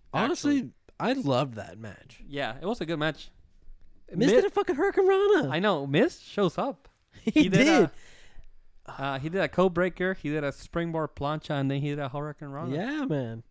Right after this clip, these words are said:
Speaker 2: Yeah, unexpected. He did, it was ugly, but
Speaker 1: It wasn't good. It was like a John Cena Hurricane
Speaker 2: yeah, <laughs>
Speaker 1: Rana,
Speaker 2: it
Speaker 1: but
Speaker 2: was like the, he's in the John Cena era, man.
Speaker 1: <laughs> Yeah, man. Um, stat that you may not know about. Um,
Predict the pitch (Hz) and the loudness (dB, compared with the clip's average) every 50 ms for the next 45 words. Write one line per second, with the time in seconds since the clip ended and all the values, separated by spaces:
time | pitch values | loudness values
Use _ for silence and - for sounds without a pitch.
0 | - - 139 147 185 208 156 135 139 185 247 247 - - - 214 208 - 131 - | -16 -10 -6 -4 -4 -4 -4 -4 -4 -4 -4 -6 -4 -2 -2 -4 -2 -4 -8 -4
1 | - 208 254 285 269 - - 180 208 240 190 - - 151 190 175 139 127 120 123 | -2 -2 0 -2 -2 -2 0 2 2 2 2 2 2 0 0 0 -2 -6 -6 -8
2 | 139 180 - - - 131 123 131 123 123 123 _ _ - - 170 190 233 220 170 | -10 -12 -14 -16 -14 -6 -4 -4 -4 -4 -8 _ _ -6 -2 -2 0 0 0 0
3 | 143 131 139 170 175 156 160 156 180 156 147 127 127 127 127 127 120 127 139 147 | -2 0 0 2 2 2 2 0 -2 -4 -4 -4 -2 -2 -2 -4 -4 -6 -6 -4
4 | 165 156 127 - 135 143 156 156 147 147 - - 131 - - - - - - - | -4 -4 -4 -6 -4 -4 -2 0 0 0 0 -2 0 0 2 2 2 2 4 4
5 | 262 233 - 247 190 175 - 165 - - 196 208 185 - 202 180 160 160 160 139 | 4 4 4 -2 -4 -4 -4 -6 -4 -4 -6 -6 -6 -8 -6 -6 -8 -10 -10 -6
6 | 156 160 170 180 170 190 175 160 151 135 131 127 123 123 127 131 127 175 170 156 | -4 -4 -4 -4 -4 -4 -4 -4 -4 -4 -4 -6 -6 -8 -8 -4 -2 0 0 2
7 | 208 202 208 202 165 147 135 139 151 175 180 - _ - - - - - - - | 2 0 0 0 0 0 0 -2 -2 -2 -4 -6 _ -20 -20 -20 -20 -20 -20 -10
8 | - 147 147 143 143 139 135 127 123 113 - _ - - - - _ _ _ _ | -6 -4 -2 -2 -2 -4 -4 -6 -10 -14 -18 _ -20 -20 -20 -20 _ _ _ _
9 | _ _ - _ _ - - - - _ _ - _ - - 147 - - - 156 | _ _ -20 _ _ -20 -20 -20 -20 _ _ -20 _ -20 -18 -16 -16 -8 -4 -2
10 | 143 139 131 - 107 127 120 117 117 117 117 120 117 110 104 107 113 113 113 110 | -2 -2 -2 -4 -6 -8 -8 -8 -8 -8 -8 -8 -8 -10 -8 -8 -8 -8 -8 -8
11 | 117 117 113 107 - _ _ _ _ - - 110 110 107 104 104 - | -8 -10 -10 -10 -14 _ _ _ _ -16 -14 -12 -12 -12 -12 -14 -16